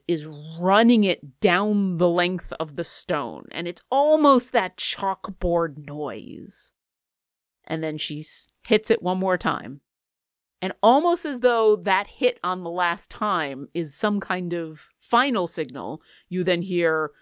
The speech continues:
thunk. And, uh, in your heads, she will say, "You can turn around."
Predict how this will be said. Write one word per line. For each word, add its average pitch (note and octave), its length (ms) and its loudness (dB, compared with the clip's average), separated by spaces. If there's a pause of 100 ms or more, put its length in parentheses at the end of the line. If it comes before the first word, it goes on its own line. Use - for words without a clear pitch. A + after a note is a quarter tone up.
(280)
thunk. - 460 -2 (960)
And, E3 520 -8
uh, E3 180 -2 (520)
in A3 220 2
your G#3 160 4
heads, A#3+ 320 2
she G#3 100 -4
will F#3 160 -2
say, E3+ 420 -2
"You F#3 140 -10
can G3+ 140 -2
turn G3 160 -2
around." C#3 320 -8